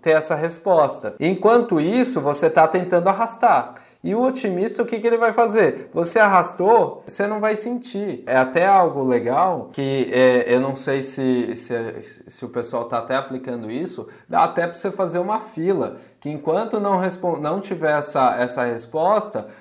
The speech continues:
tá tudo certo. E aí depois a gente consegue falar, "Olha, deu tudo certo, deu tudo certo, deu tudo certo, tá tudo salvo no, no, no seu estado global, né?" E se não deu certo, eu consigo simplesmente voltar ao estado anterior e te mandar uma mensagem falando, "Olha,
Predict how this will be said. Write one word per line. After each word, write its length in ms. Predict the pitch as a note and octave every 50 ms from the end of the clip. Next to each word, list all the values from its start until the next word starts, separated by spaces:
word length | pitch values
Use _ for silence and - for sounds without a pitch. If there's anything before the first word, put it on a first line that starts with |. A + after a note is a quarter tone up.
| _ _
tá 120 | - E3+
tudo 240 | E3 E3 F#3 F#3 G#3
certo. 560 | G#3 - G3+ F#3+ E3+ D#3+ D3+ D3+ - - G#2+ - - - _
E 100 | - A2
aí 260 | A2+ A#2 A2+ A#2+ C3 C3
depois 400 | C3 A#2+ A#2 - B2 A#2+ A#2+ C#3
a 40 |
gente 280 | C3 B2+ D3+ D3 - -
consegue 480 | - D3+ D3+ C#3+ C3+ - D#3 C#3 C#3+ C#3+
falar, 280 | - E3+ D#3+ D#3+ D#3+
"Olha, 180 | D3+ C3 B2 A#2
deu 180 | A#2 B2+ B2+
tudo 180 | B2+ - C3 C3+
certo, 320 | C3 - E3+ D#3 D3 B2+
deu 140 | B2 A#2+ A#2+
tudo 180 | A#2+ C3+ C3 B2+
certo, 240 | - - C#3 C3 B2
deu 120 | B2 A#2+
tudo 180 | - C3+ C3 B2+
certo, 360 | - - C#3+ D3 D3+ - E3+
tá 140 | - F3+ F3
tudo 180 | F3 F#3+ F#3
salvo 480 | - - - A3 G3 F3+ F3 E3+ E3+ F3
no, 220 | F3+ F#3 F3+ F3
no, 180 | F3+ F3 F3+ F3
no 120 | F3 F3+
seu 160 | E3+ - F3+
estado 320 | F3 F3 - F3 E3+ E3+ E3+
global, 460 | E3+ F3 F#3 F#3 F3 D#3 C#3 C3 B2+
né?" 160 | A#2 A2+ G#2+ A2
E 60 | B2+
se 160 | B2 - E3
não 200 | D#3+ D3+ C#3+ C#3
deu 300 | B2+ A#2+ A#2+ A2+ A2 - -
certo, 640 | - - - - D#3 F3 G3+ G#3+ G#3 - - A2 - - - - -
eu 140 | - - C#3
consigo 340 | - E3 D#3 - - E3 D#3
simplesmente 800 | - - F3 E3+ F3+ F3+ E3+ E3 E3+ E3+ F#3 F3+ - - - -
voltar 360 | - G#3+ A#3+ G#3+ - G3 F3
ao 100 | F3 F3
estado 340 | E3 - - D#3 C3+ B2 B2
anterior 500 | B2 B2 C3+ B2 A#2+ A#2+ A#2 B2 C#3+ E3+
e 60 | F3
te 140 | F3 - -
mandar 260 | F3+ F3 F3 F#3 F3+
uma 120 | F3+ F#3 F#3
mensagem 520 | F#3+ F#3+ F3+ F#3 - F3+ E3+ D#3+ E3 F3
falando, 400 | E3+ F#3+ F#3 F#3 F3 D#3+ D3+ -
"Olha, 440 | - E3 G3+ F#3+ D3 A#2 G#2+ F#2 -